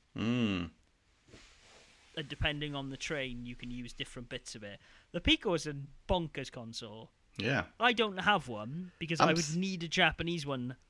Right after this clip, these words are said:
Speaker 2: and a European one
Speaker 1: No,
Speaker 2: to
Speaker 1: you
Speaker 2: enjoy the
Speaker 1: don't. It's
Speaker 2: stuff I've
Speaker 1: region
Speaker 2: got.
Speaker 1: free.
Speaker 2: <gasps>
Speaker 1: Well, I've heard it's region free. Double check before you make any
Speaker 2: Oh, I don't,
Speaker 1: purchases.
Speaker 2: I don't wanna buy a Pico.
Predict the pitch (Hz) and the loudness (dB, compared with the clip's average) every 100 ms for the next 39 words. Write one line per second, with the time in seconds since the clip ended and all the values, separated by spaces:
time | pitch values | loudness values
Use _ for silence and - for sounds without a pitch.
0 | - 165 160 147 143 147 135 - 139 113 | -2 2 2 0 -2 0 2 2 2 0
1 | 110 104 131 170 147 156 170 135 117 117 | -4 8 12 12 12 12 12 10 4 6
2 | 147 135 113 98 143 147 - - - - | 4 4 0 0 2 2 2 -8 -12 -10
3 | 98 110 107 - - 101 - 175 170 165 | -8 -8 -8 -8 -8 -8 -10 -10 -12 -12
4 | 156 151 - - - 131 107 127 - 151 | -12 -14 -18 -8 8 10 10 8 8 6
5 | 156 135 120 123 110 110 - 107 101 131 | 6 4 2 0 0 -4 -2 -2 0 -2
6 | 113 - 110 - - 104 101 92 90 80 | -2 4 4 4 -4 -8 -4 -2 -4 -2
7 | 104 98 98 95 82 110 98 90 90 - | 0 0 0 -4 0 0 0 -2 -8 -4
8 | 190 196 180 190 180 180 185 - 175 - | -4 -4 -6 -6 -6 -6 -6 -6 -10 -8
9 | - | -4